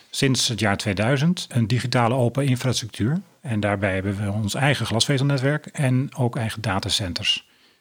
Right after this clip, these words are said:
En daarmee bieden we bedrijven, overheden en non-profit organisaties een, eh, toekomstvast, eh, en open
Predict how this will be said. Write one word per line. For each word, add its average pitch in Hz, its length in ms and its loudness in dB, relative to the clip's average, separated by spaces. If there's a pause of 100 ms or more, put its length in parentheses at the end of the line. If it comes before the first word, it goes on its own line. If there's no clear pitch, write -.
(140)
En 113 100 -2
daarmee 110 240 6
bieden 104 280 2
we 101 260 0
bedrijven, 104 560 2
overheden 113 540 2
en 101 180 0
non-profit 113 440 0
organisaties 110 760 0
een, 107 240 -2
eh, 95 140 -4 (100)
toekomstvast, - 680 0 (520)
eh, 110 280 -2
en 120 100 -6
open 110 580 0